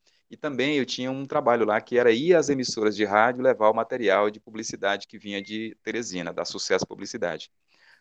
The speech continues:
Então eu ia pra Rádio Imperatriz, eu ia na Rádio Mirante, eu ia na Rádio Terra e fui conhecendo as rádios que eu gostaria de conhecer.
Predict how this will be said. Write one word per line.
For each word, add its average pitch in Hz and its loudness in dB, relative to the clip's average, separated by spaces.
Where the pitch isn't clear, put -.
Então 107 -4
eu 113 2
ia 104 4
pra 92 -2
Rádio 82 -2
Imperatriz, 117 0
eu 80 -2
ia 80 0
na 80 -10
Rádio 80 -10
Mirante, 123 -2
eu 92 -4
ia 87 0
na 82 -8
Rádio 82 -4
Terra 120 0
e 202 -6
fui 190 -4
conhecendo 170 2
as 131 -4
rádios 107 4
que - -6
eu 107 -4
gostaria 120 0
de 113 -6
conhecer. 131 -6